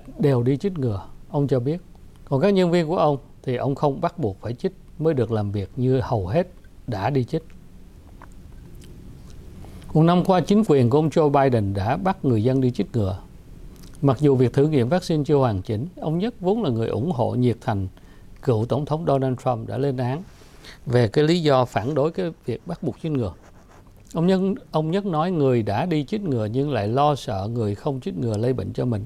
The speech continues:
Đó là điều rất là ngược ngạo. Ông cũng không cho rằng việc bắt buộc chích ngừa là giúp bảo vệ cộng đồng mà giúp bảo vệ cá nhân người được chích. Ông phản bác cái lập luận rằng người nào đó đi chích ngừa là lo cho sức khỏe của họ.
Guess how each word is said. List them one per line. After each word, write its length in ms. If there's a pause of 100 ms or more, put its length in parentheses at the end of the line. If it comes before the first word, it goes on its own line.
Đó 160
là 160
điều 260
rất 260
là 120
ngược 280
ngạo. 180 (2000)
Ông 180
cũng 140
không 180
cho 140
rằng 240
việc 240
bắt 180
buộc 200
chích 200
ngừa 200
là 100
giúp 240
bảo 240
vệ 260
cộng 240
đồng 200 (160)
mà 180 (140)
giúp 260
bảo 200
vệ 200
cá 160
nhân 240
người 140
được 200
chích. 120 (580)
Ông 180
phản 300
bác 240
cái 100
lập 180
luận 260
rằng 220
người 260
nào 240
đó 220
đi 120
chích 160
ngừa 280 (760)
là 560
lo 260
cho 140
sức 180
khỏe 260
của 160
họ. 220